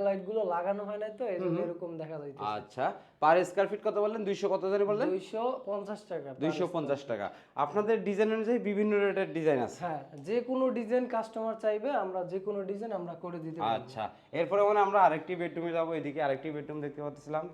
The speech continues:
Speaker 2: না, এদিকে কি, এটা কি রুম আছে ভাই?
Speaker 1: আচ্ছা।
Speaker 2: তো দর্শক, এদিকে কিন্তু
Speaker 1: এই যে
Speaker 2: আমরা
Speaker 1: এটা
Speaker 2: আছি।
Speaker 1: আরেকটা ডিজাইন করা আছে।
Speaker 2: হুম, হুম। ওয়াও, মাশাআল্লাহ, সিম্পলের ভিতরে এটা কিন্তু খুবই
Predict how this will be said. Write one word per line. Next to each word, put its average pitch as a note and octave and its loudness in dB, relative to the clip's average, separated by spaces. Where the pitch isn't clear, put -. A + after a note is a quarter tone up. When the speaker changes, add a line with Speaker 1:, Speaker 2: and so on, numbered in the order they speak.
Speaker 2:
না, C#3+ 0
এদিকে C#3+ -2
কি, D#3+ -4
এটা D3+ -2
কি D3+ -4
রুম A2+ -2
আছে G#2 -12
ভাই? G2 -10
Speaker 1:
আচ্ছা। C3+ -18
Speaker 2:
তো D3+ -4
দর্শক, F3+ 4
এদিকে F#3+ 2
কিন্তু F#3+ 2
Speaker 1:
এই F#3 2
যে F3+ 4
Speaker 2:
আমরা F3 6
Speaker 1:
এটা F#3+ 0
Speaker 2:
আছি। F#3+ 4
Speaker 1:
আরেকটা F#3+ 0
ডিজাইন F#3+ -4
করা F#3 -2
আছে। G#3 -12
Speaker 2:
হুম, E3 2
হুম। F#3+ 0
ওয়াও, A#2 8
মাশাআল্লাহ, C3 0
সিম্পলের G#3 2
ভিতরে A3 0
এটা G3+ 2
কিন্তু G#3 0
খুবই G3+ -4